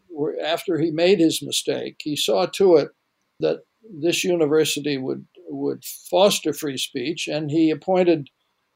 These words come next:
a very distinguished professor, C. Vann Woodward, to chair a committee on free speech. And that report, uh, so-called the Woodward Report,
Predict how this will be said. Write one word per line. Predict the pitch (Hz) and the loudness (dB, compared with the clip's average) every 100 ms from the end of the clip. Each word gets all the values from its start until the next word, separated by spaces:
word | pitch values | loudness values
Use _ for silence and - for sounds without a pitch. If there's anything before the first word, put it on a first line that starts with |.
| - | -8
a | 139 147 147 143 _ _ _ 160 | -2 0 -2 -6 _ _ _ -4
very | 170 185 | 0 2
distinguished | 165 - 165 156 135 - | 0 -2 -2 0 -2 -4
professor, | 147 175 160 - 147 | -4 0 2 0 -4
C. | - 165 | 0 0
Vann | 151 143 | 0 -2
Woodward, | 156 220 160 139 127 _ _ _ _ _ _ | 6 6 8 4 2 _ _ _ _ _ _
to | 139 | -8
chair | - 185 170 156 | -2 4 6 6
a | - | 4
committee | 170 165 165 151 | 2 4 6 4
on | 135 131 | 0 -6
free | 151 139 | -6 -4
speech. | - 147 135 143 151 | -2 -2 -4 -6 -6
And | 147 | -4
that | 165 170 160 | -2 -2 -2
report, | 131 - 254 214 160 - _ - | -6 0 8 10 10 4 _ -10
uh, | 135 139 | -8 -8
so-called | 143 - 131 143 143 139 | -8 -6 -4 -2 0 0
the | |
Woodward | 139 175 170 151 | 0 2 2 0
Report, | 135 135 156 127 127 | -2 -4 -2 -2 -2